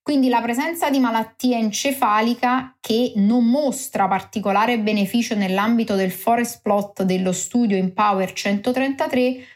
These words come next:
di certo non può rappresentare un criterio di esclusione, perché la stima del risultato deve essere, diciamo, sempre complessiva, considerando appunto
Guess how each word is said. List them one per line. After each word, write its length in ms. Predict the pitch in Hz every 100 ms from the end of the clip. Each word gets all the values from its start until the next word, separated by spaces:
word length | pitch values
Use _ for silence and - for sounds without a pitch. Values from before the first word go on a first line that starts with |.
| _ 233
di 80 |
certo 400 | 254 294 285 -
non 220 | 240 240 240
può 160 | 262
rappresentare 840 | 247 220 - 214 208 202 233 220 196
un 120 | 196
criterio 560 | 190 214 202 208 202 196
di 140 | 196
esclusione, 1000 | 196 - - 202 - 214 190 175 185 180 _ _ _ -
perché 260 | 220 214
la 140 | 247 240
stima 640 | 240 - 339 302 240 208
del 160 | 202 202
risultato 880 | 208 202 285 311 - 208 214 240
deve 180 | 247 202
essere, 560 | 202 196 208 202 196 - - _
diciamo, 340 | - 202 226 208
sempre 500 | 226 254 254 233 202
complessiva, 960 | 208 202 - 302 - - 226 190 185
considerando 720 | 190 233 226 269 254 196 202 233
appunto 800 | 254 - 196 190 180 - 208